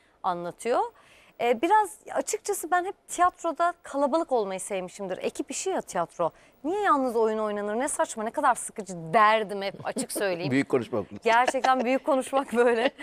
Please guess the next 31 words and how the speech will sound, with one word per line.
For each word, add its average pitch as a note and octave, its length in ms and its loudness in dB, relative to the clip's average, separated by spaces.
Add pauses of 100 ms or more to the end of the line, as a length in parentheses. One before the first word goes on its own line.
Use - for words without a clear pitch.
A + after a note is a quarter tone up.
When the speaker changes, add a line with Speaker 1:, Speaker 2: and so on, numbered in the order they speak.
(400)
Speaker 1:
Niye C#4 200 4
Oscar C#4 340 4
alır A#3 220 4
insan A3 360 2
diye G#3 140 4
de G3+ 80 2
büyük G#3 180 -4
konuşayım G#3 380 -2
biraz. A#3+ 160 0
<laughs> C#4 1200 0
Ne C#4 140 2
saçma C#4+ 360 4
bir G#3 60 -2
şey. - 220 -2 (880)
Ama D#4+ 200 2
ya, C#4+ 80 2
inanılmaz C4+ 640 2
keyif G#3 260 0
aldım. F3+ 280 0
Gerçekten G3 500 -2
çok - 220 -12
güzelmiş. - 680 -10
Speaker 2:
Aa, B2+ 40 -10 (160)
ne A#2 120 -6
güzel, B2 260 -2
Speaker 1:
Kısmet - 180 2
Speaker 2:
harika. D4+ 140 4
Speaker 1:
olduğuna D4+ 240 -2
çok D#4+ 180 -6
mutluyum F3+ 340 -8
yani. D3+ 280 -6